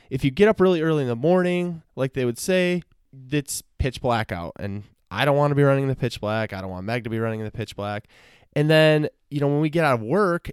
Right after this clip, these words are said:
it's around five o'clock and it's already getting dark. And so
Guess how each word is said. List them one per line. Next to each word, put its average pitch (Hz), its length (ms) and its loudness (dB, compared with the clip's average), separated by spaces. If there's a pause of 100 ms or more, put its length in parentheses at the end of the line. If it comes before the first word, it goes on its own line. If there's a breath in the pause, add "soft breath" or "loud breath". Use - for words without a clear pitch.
it's - 140 -8
around 127 220 -2
five 131 200 -2
o'clock 143 520 -8
and 127 100 -6
it's 123 140 -6
already 113 260 -2
getting 107 240 -4
dark. 110 460 -6 (400 soft breath)
And 131 160 -6
so 127 480 2